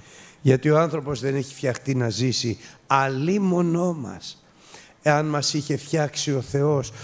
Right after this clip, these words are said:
όπως τα ζώα, σαν ζωντανές υπάρξεις, να ζήσουμε ενστικτωδώς, με ένστικτα σαρκικά, γήινα, εβδομήντα, ογδόντα χρόνια και μετά τέλος.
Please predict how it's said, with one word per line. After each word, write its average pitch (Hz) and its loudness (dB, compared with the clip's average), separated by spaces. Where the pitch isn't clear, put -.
όπως 147 -2
τα 127 -2
ζώα, 131 0
σαν 156 0
ζωντανές 135 0
υπάρξεις, 147 -2
να 139 0
ζήσουμε 135 0
ενστικτωδώς, 175 0
με 165 4
ένστικτα 208 0
σαρκικά, 170 0
γήινα, 170 0
εβδομήντα, 180 4
ογδόντα 165 2
χρόνια 170 2
και 202 2
μετά 180 2
τέλος. 156 2